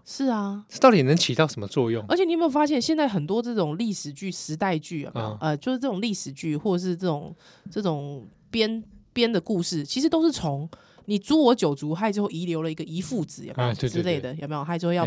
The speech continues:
Speaker 1: 报复。
Speaker 2: 哎，那仇恨的种子从这里开始。
Speaker 1: 对啊，没错，好不好？
Speaker 2: 大概，大概，大概都是怕报复吧。中国人从以前就怕别人会报复。
Speaker 1: 怕-<laughs> 是。
Speaker 2: 嗯。
Speaker 1: 呃，而且怕报复是斩草除根。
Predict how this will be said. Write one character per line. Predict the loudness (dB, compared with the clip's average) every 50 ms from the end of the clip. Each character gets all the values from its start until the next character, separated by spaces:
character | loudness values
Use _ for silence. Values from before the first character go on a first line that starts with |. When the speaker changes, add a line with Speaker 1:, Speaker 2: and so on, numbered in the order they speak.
| 2
Speaker 1:
报 | 2 0 0
复。 | 0 -4 -8 -8
Speaker 2:
哎， | -4 -4
那 |
仇 | -2 4 8 8 10
恨 | 10 10 8
的 | 8
种 | 6 4 4 2
子 | 2 0 -4
从 | -6 -6 -6 -2
这 | 0 2
里 | 4
开 | 6
始。 | 6 6
Speaker 1:
对 | 6
啊， | 4 4
没 | 2 2 0 -2
错， | -2 -4 -4 -2 -2 -2 -2 -4 -8
好 | -10 -6
不 | -2 0
好？ | 0 0 0 -4 -4 2
Speaker 2:
大 | 2 6
概， | 8 10
大 | 12 12
概， | 12 12
大 | 12 8
概 | 8 8
都 | 6 6
是 | 6
怕 | 8 8 8
报 | 10 10 10 10 10
复 | 8 6 4
吧。 | 4 4
中 | 6 4 6
国 | 8 8 8
人 | 8
从 | 6 4 4
以 |
前 | 4 4 2
就 | 0 2
怕 | 6 6 6
别 | 6 6 4
人 | 4
会 | 2 4
报 | 6 6 6
复。 | 6 4 2
Speaker 1:
怕- | 0
<laughs> | 0 0 2 2 2 2 2 0 0 -2 -4 -6 -8 -12 -14 -14
是。 | -6 0 4
Speaker 2:
嗯。 | 6 6 6 4 2 0 -2 -6 -10 -12 -18 -20 -20 -8
Speaker 1:
呃， | -2 0 2
而 | 4 4
且 | 4 4
怕 | 6 6 6
报 | 8 8 6 6
复 | 4 0
是 | -2 -2 -4 -8 _ _
斩 | -4 -4 -2 0
草 | 0 0 0
除 | 0 -4 -6 -4
根。 | -4 -4 -4 -4 -8